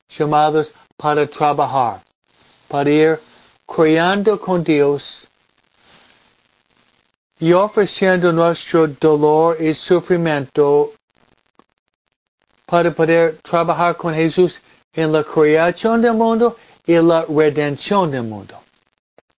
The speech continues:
Se lo repito, en la creación, perfeccionamiento del mundo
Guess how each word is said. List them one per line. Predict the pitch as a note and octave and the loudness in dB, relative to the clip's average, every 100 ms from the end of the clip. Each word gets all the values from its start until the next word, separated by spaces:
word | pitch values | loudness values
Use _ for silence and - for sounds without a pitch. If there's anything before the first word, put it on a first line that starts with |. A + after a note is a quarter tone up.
| _ _ _ _ _ _ _ _ _ _ _ - | _ _ _ _ _ _ _ _ _ _ _ -4
Se | E3 | 0
lo | D3+ C#3 | 2 0
repito, | B2 C3 A#2+ A2+ - _ _ - - - _ | -2 -4 -4 -8 -14 _ _ -20 -20 -20 _
en | E3 E3 E3 | 0 2 2
la | D#3+ | 0
creación, | - D3+ D3 D3 D3+ D3 - G3 G3+ F#3 | 0 0 2 2 0 -2 -2 0 0 -4
perfeccionamiento | - E3+ - F3 D#3+ F3 D3+ D3 F3 A3 A3 | -2 -2 0 -2 -2 -4 -4 0 0 0 0
del | G3+ F#3+ | 0 -2
mundo | G3 G3 G3 G3+ | -2 -2 -2 -2